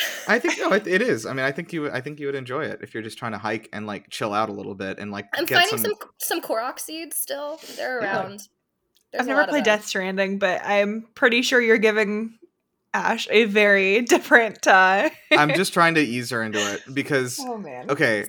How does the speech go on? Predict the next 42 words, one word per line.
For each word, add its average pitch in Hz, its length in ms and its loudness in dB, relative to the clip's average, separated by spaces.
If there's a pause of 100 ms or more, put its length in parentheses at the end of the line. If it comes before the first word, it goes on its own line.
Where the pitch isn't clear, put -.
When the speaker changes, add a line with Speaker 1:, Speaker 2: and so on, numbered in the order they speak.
(240)
Speaker 2:
look, 120 300 -4
I 139 80 2
had 233 160 0
a 226 40 2
friend 160 360 -2
over, 139 680 0 (220)
uh, 127 220 0
at 127 200 0
my 120 180 -4
place 117 320 -6
yesterday 113 360 -4
who 117 100 -4
has, 110 140 -6
like, 110 180 -10
never 107 260 -6
seen 117 440 -10
a 113 80 -6
video 117 340 -2
game 139 260 -4
before, 175 500 -8 (200)
ever. 160 380 -6 (540)
Like, 123 320 -4 (280)
she 147 160 -2
was 147 140 0
like, 127 140 0
I 117 100 0
was 135 140 0
like, 120 140 -2
"Mario," 117 460 0
and 110 80 -8
she's 110 180 -10
like, 117 160 -6
"Is 120 120 -8
that 139 180 0
the 151 60 -2
tennis 143 340 -4
guy?" 196 380 0 (340)
Like, 139 140 4
that's 143 200 2
where 139 140 2
we 123 120 -2
were. 113 360 -4